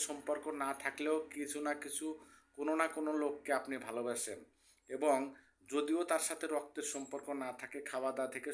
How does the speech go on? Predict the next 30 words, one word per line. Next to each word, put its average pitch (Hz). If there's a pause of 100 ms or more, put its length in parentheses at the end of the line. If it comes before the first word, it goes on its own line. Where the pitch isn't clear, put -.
শুরু 143
করে 143 (140)
যে 139
কোনো 143
একটা - (140)
বিষয়ে 139 (420)
আপনি 135 (100)
তাকে 127 (100)
ভালোবাসেন, 110 (440)
আর 123 (140)
এই 160 (120)
ভালোবাসাটা 147 (480)
সর্বক্ষণ 139 (120)
থাকে। 117 (120)
আর 117 (120)
যদি 151 (100)
সে 151 (120)
আপনাকে 135 (120)
ভুল 135 (100)
বোঝে 139 (420)
বা 113 (100)
আপনাকে 131 (120)
কষ্ট 131 (120)
দেয়, 147 (120)
এই, 147 (280)
এর 135
মতো 156 (120)
কষ্ট 147 (680)
বা 117 (260)
এরকম 175